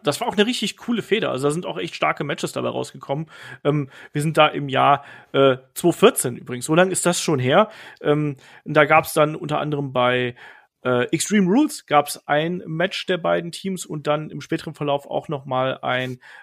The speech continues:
ähm, No Holds Barred Elimination Tag Match bei Payback. Und, äh, das war dann eben auch alles noch mal so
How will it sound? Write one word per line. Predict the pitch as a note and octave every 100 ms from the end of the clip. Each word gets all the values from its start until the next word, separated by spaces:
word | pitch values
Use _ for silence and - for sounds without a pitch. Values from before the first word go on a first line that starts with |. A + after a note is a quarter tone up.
| -
ähm, | C#3 C#3 C3 C3 - - - - - _ _ -
No | D#3+ G3+ B3 -
Holds | A3 A3+ E3+ C#3+
Barred | D#3+ F#3+ G3+
Elimination | - D#3+ D#3+ F3 G3 C#3+
Tag | - C#3 C3+ C#3
Match | B2 -
bei | - C3 C3+
Payback. | C3 F#3+ A3+ C3 A2+ - _ _
Und, | - B2+ B2
äh, | - B2+ B2+ _ _ _ _ _
das | C#3+ C#3 -
war | D3+ D#3
dann | E3
eben | G#3+
auch | B3 A#3+
alles | - D#3+ D#3
noch | D#3 D3+
mal | C#3+ C#3+
so | C#3 C3 B2+